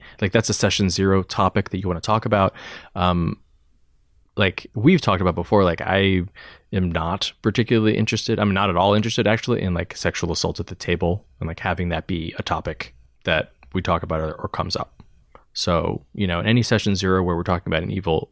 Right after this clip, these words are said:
an evil game, I will volunteer and be like, "I don't wanna deal with that. Like, I don't even wanna talk about that with, like, half orcs, et cetera." You know, like,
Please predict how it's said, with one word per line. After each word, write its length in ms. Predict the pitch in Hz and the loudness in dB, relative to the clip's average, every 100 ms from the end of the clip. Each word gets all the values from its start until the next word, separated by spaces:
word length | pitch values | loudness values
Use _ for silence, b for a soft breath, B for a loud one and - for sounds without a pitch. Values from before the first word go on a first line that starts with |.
| _ | _
an 120 | 101 | 0
evil 200 | 101 90 | 0 0
game, 280 | 85 131 117 | 0 2 4
I 120 | 98 | 4
will 140 | 110 87 | 2 2
volunteer 420 | 87 85 - 117 | -2 -2 2 2
and 80 | 92 | 2
be 60 | |
like, 180 | 90 87 B B - | 0 -2 B B -6
"I 120 | 104 | 0
don't 320 | 98 92 - - B B _ | 2 2 -2 -12 B B _
wanna 280 | - 90 98 | -2 2 2
deal 180 | 104 113 | 4 4
with 100 | 113 | 4
that. 300 | 120 117 - | 2 0 0
Like, 120 | 92 | -2
I 60 | 90 | 2
don't 140 | 101 | 2
even 120 | 95 | 2
wanna 120 | 90 87 | 0 0
talk 180 | 92 | 0
about 160 | 92 92 | 2 2
that 160 | 92 87 | 2 0
with, 100 | 82 | -4
like, 120 | 82 | -4
half 240 | 90 85 | -4 0
orcs, 480 | 110 104 - - - - _ _ - | 2 2 0 -4 -6 -10 _ _ -6
et 140 | 110 | -2
cetera." 400 | - 113 117 120 104 | 2 4 4 2 2
You 80 | |
know, 160 | 101 104 | 2 4
like, 320 | 92 85 - | 2 0 -8